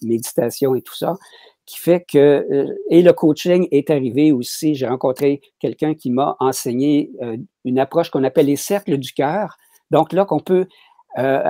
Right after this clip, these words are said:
amplifier cette énergie que tu parlais tantôt au niveau du cœur,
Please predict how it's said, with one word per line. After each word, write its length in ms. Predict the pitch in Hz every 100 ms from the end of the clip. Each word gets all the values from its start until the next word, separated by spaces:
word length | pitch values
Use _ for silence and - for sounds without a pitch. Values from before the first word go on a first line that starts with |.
| -
amplifier 880 | 180 202 190 180 - 185 202 170 156
cette 300 | - 165 156
énergie 440 | 170 160 139 139 190
que 40 |
tu 180 | - -
parlais 380 | 151 139 135 160
tantôt 300 | 160 127 160
au 40 |
niveau 200 | 139 135
du 100 | 113 -
cœur, 300 | 151 185